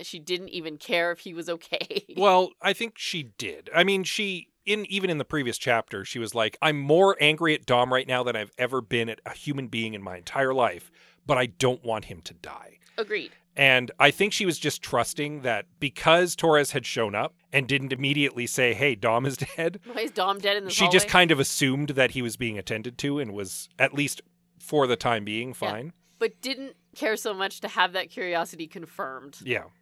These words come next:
Speaker 1: This is a great way to lose somebody.
Speaker 2: Yeah.
Speaker 1: Dom. Anywho, so we have one epilogue left,
Speaker 2: Mm-hmm.
Speaker 1: right? One last chapter to wrap up and see what happens,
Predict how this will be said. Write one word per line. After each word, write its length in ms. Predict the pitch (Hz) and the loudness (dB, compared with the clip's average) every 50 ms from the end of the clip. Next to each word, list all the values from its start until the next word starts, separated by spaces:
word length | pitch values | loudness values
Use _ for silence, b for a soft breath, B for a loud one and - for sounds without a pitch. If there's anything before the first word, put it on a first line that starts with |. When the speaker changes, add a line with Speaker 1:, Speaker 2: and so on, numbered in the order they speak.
| _ _ | _ _
Speaker 1:
This 100 | - 330 | -12 -8
is 80 | 285 285 | -6 -6
a 60 | 247 | -6
great 480 | 196 180 190 185 214 220 220 220 190 | -4 -4 -2 0 2 4 4 4 4
way 480 | 202 202 185 175 165 160 185 - - _ _ _ _ _ _ _ _ | 4 4 4 4 2 0 -2 -6 -10 _ _ _ _ _ _ _ _
to 120 | - 196 | -12 -12
lose 360 | 180 170 170 180 170 165 156 - | -10 -6 -4 -4 -4 -4 -4 -8
somebody. 640 | - 151 143 135 135 123 123 113 120 120 113 113 _ _ _ | -8 -8 -10 -10 -10 -14 -14 -14 -14 -18 -20 -20 _ _ _
Speaker 2:
Yeah. 140 | 120 113 - - _ _ _ - | -12 -12 -12 -12 _ _ _ -14
Speaker 1:
Dom. 400 | 165 123 117 120 123 127 139 - _ _ _ _ _ _ - | -14 -14 -12 -16 -18 -18 -20 -20 _ _ _ _ _ _ 4
Anywho, 440 | 269 285 247 185 180 175 160 156 _ _ _ | 4 4 4 4 2 2 0 0 _ _ _
so 320 | - - 240 196 151 - - | -2 0 2 2 2 0 -4
we 180 | 180 208 208 | -8 -8 -8
have 280 | 202 214 214 208 208 196 | 2 6 6 6 6 4
one 640 | 190 196 208 226 233 240 254 269 285 294 294 277 254 _ _ _ - | 0 -6 -2 0 0 0 0 -2 -6 -12 -14 -14 -16 _ _ _ -8
epilogue 480 | 226 - 240 214 214 214 214 214 208 190 | -8 -6 -4 0 2 4 4 2 2 0
left, 460 | 185 170 214 - - _ - - - | -2 -2 -2 -2 -6 _ -20 -20 -18
Speaker 2:
Mm-hmm. 280 | 120 110 98 113 151 226 - | -16 -14 -10 -10 -10 -10 -8
Speaker 1:
right? 180 | 190 196 202 190 | -8 -8 -6 -2
One 200 | 208 233 254 254 | -2 -2 2 4
last 220 | 247 247 247 - - | 2 2 2 0 2
chapter 320 | 285 226 214 - - 226 | 2 2 2 2 -2 -8
to 80 | 208 208 | -8 -6
wrap 240 | 180 190 190 202 - | -2 0 0 0 2
up 240 | 202 202 202 _ _ _ | 0 -2 -2 _ _ _
and 100 | 196 185 | -20 -18
see 140 | - 208 190 | -16 -12 -10
what 140 | 196 196 | -10 -6
happens, 520 | 196 180 165 160 170 170 214 254 - - | -4 -4 -6 -6 -8 -14 -14 -16 -20 -20